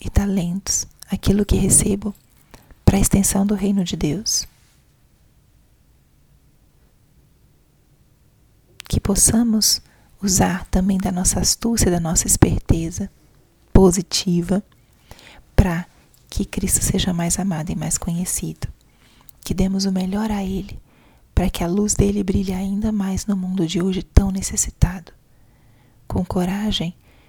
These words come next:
usemos bem aquilo que recebemos e usemos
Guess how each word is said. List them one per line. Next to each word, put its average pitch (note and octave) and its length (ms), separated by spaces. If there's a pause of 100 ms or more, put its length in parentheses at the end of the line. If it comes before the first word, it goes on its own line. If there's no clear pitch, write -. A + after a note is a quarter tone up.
(380)
usemos A3+ 520
bem F#3+ 260
aquilo G3 280
que - 140
recebemos F#3+ 800 (480)
e G#3+ 120
usemos F#3+ 600